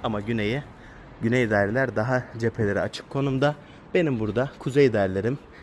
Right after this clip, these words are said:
güneye göre daha uygun fiyatta, bilginiz olsun. Bu şekilde garaj kapısı da bulunmakta. Hemen burada binamızın bahçesinde böyle küçük bir köpeğimiz var komşumuzun. Hemen bununla ilgili de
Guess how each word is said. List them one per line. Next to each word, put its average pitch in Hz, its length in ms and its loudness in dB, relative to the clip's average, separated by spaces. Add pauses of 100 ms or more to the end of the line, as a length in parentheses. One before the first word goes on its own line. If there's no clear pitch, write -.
(120)
güneye 123 300 4
göre 107 260 2
daha 117 220 2
uygun 98 280 -2
fiyatta, 92 440 -2
bilginiz 127 400 2
olsun. 131 340 -2 (580)
Bu 139 80 -4
şekilde 104 560 -4 (840)
garaj 120 300 0
kapısı - 340 -10
da 92 120 -4
bulunmakta. 127 640 -6 (360)
Hemen 113 320 -4
burada 123 340 2 (540)
binamızın 101 540 -4
bahçesinde 120 640 -6 (680)
böyle 113 340 0 (200)
küçük - 380 -18
bir 120 240 -8 (580)
köpeğimiz 110 640 -4
var 127 260 0 (160)
komşumuzun. 110 680 -2 (760)
Hemen 107 280 0
bununla 117 320 2
ilgili 110 320 0
de 117 180 2